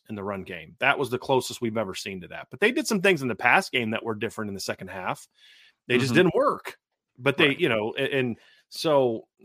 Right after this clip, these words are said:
Speaker 1: I think the issue isn't that they don't adjust. It's just that I don't think they've adjusted well in recent games.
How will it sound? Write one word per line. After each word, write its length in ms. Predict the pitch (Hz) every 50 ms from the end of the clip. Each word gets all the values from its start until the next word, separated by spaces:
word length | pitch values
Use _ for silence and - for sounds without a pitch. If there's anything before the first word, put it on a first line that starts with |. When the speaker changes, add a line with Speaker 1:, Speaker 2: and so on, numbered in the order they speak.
| - -
Speaker 1:
I 80 | - 156
think 200 | 180 247 233 -
the 100 | 170 180
issue 240 | 202 - - 170 165
isn't 220 | 139 139 139 117
that 100 | - 120 -
they 180 | 120 107 98 _
don't 240 | - 127 151 202 208
adjust. 420 | 151 101 98 104 87 101 113 - -
It's 120 | 107 -
just 180 | - 120 - -
that 100 | 123 92
I 40 | 120
don't 120 | 135 139 - _ _ -
think 160 | 127 127 123
they've 160 | 135 123 113
adjusted 420 | 104 98 107 135 135 - - 117 110
well 520 | 104 95 117 202 269 247 - 92 - _ _ _ _ _ _ _ _ _ _ _ _ _ -
in 200 | 131 120 113 113
recent 360 | 117 120 107 - - 95 92
games. 500 | 98 101 92 82 71 58 58 - - -